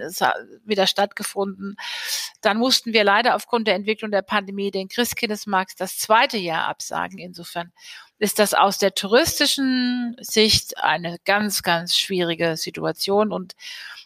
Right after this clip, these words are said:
was wir lernen, ist, dass au-, dass Städte unter der Pandemie deutlich länger und intensiver leiden, als das in den Regionen der Fall ist.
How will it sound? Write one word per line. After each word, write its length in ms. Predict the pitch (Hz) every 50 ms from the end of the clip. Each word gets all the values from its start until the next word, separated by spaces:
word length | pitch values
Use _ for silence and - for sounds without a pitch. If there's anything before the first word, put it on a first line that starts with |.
| _ -
was 200 | - 208 208 -
wir 200 | 214 214 202 196
lernen, 640 | 190 190 190 196 214 226 240 233 233 220 220 214
ist, 300 | - - 208 208 - -
dass 220 | 202 196 190 - - -
au-, 280 | - - 180 143 123 - -
dass 220 | - 190 190 - -
Städte 680 | - - - - 269 262 - 254 240 240 233 - - - - - - - - -
unter 200 | 208 208 202 185
der 120 | 180 185
Pandemie 540 | 180 - - 190 185 185 180 170 175 170 175
deutlich 480 | - - 165 180 - - 190 180 - -
länger 460 | 175 175 180 185 185 180 180 180 - _ _ - - - - - - - - - _ -
und 120 | 185 190 -
intensiver 680 | 175 196 175 180 185 185 180 - 190 185 175 175 170
leiden, 380 | 165 165 165 156 156 - -
als 220 | 117 - 110 - -
das 160 | - 160 -
in 100 | - -
den 160 | 180 170 170 165
Regionen 560 | 160 170 165 - 160 160 160 160 160 160 156
der 160 | 160 156 151
Fall 300 | - - 147 139 139 131
ist. 280 | - - - - -